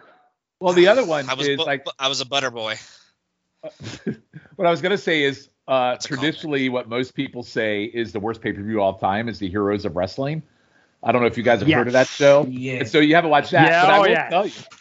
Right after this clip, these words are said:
Speaker 1: what I will tell you, Ben, if I, if there is another anniversary and if I'm invited back next June, I am
Speaker 3: Oh,
Speaker 1: gonna,
Speaker 3: I, I think
Speaker 1: I,
Speaker 3: we can arrange that.
Speaker 1: I wanna call out. I wanna do U W F Beach, the Beach one from the U W F from the old Herb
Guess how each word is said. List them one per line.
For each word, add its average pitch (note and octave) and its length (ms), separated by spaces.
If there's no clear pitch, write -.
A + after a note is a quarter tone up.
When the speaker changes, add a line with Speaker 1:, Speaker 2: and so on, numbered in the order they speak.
Speaker 1:
what E3+ 100
I F3+ 80
will G3+ 140
tell G3+ 180
you, G3 120
Ben, A#2+ 360
if C#3 160
I, B2+ 240
if D3 100
there C#3+ 180
is D#3 180
another D3+ 400
anniversary B2 800
and G#2 60
if G#2 100
I'm A2 160
invited A2 320
back A2 280
next G#2 300
June, E3 360
I B2 80
am C3 160
Speaker 3:
Oh, - 40
Speaker 1:
gonna, F#3 260
Speaker 3:
I, F#3+ 60
I G3+ 40
think F#3 140
Speaker 1:
I, C3 80
Speaker 3:
we - 40
can C#3+ 100
arrange C#3+ 320
that. D3 260
Speaker 1:
I C#3+ 140
wanna D#3+ 240
call D3+ 300
out. C#3+ 160
I B2 80
wanna C3 180
do B2+ 140
U B2+ 280
W B2 400
F A#2 280
Beach, A2+ 440
the G2+ 360
Beach G#2+ 320
one G#2 200
from G#2 140
the G2 80
U G2+ 140
W G2 360
F F2 240
from F#2+ 120
the G2 100
old G2 140
Herb G#2+ 120